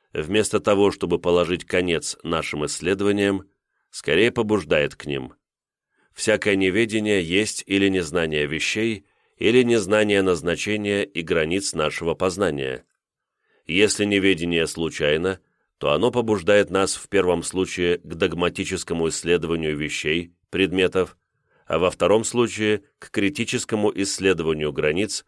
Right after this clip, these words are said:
нашего возможного познания. Если же наше неведение, безусловно, необходимо и потому освобождает нас от всякого дальнейшего исследования,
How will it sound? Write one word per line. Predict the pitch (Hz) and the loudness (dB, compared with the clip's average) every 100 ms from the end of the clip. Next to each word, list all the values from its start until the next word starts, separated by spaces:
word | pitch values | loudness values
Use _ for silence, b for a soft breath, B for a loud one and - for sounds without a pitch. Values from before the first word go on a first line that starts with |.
| _ _ _ _ | _ _ _ _
нашего | 80 85 107 - 117 | -4 0 0 0 2
возможного | 98 92 76 78 71 78 78 | 4 2 2 -2 -2 -2 -2
познания. | 87 87 92 76 64 62 58 _ _ _ _ _ _ _ _ _ - | 0 0 0 -2 -4 -8 -12 _ _ _ _ _ _ _ _ _ -4
Если | 87 101 104 | 0 2 2
же | 98 98 | 0 2
наше | 101 95 95 | 2 2 0
неведение, | 98 95 95 78 82 78 | 0 2 2 0 -2 -2
безусловно, | 76 82 92 - 92 85 | -2 -4 -4 2 2 2
необходимо | 85 80 - 78 73 85 95 98 b b b b | 0 -2 -2 -6 -6 -2 0 -2 b b b b
и | 78 | -2
потому | 98 98 107 107 | 0 2 2 2
освобождает | 95 98 92 92 78 87 80 | 2 0 2 0 2 2 2
нас | 82 78 87 | -2 -4 -4
от | 82 | -4
всякого | - 87 82 76 76 | -2 -2 -2 -4 -2
дальнейшего | 80 82 80 73 78 76 | 0 0 -2 -4 -2 -2
исследования, | 71 - 78 76 85 92 98 95 | -2 -4 -4 -2 -2 -2 -2 -4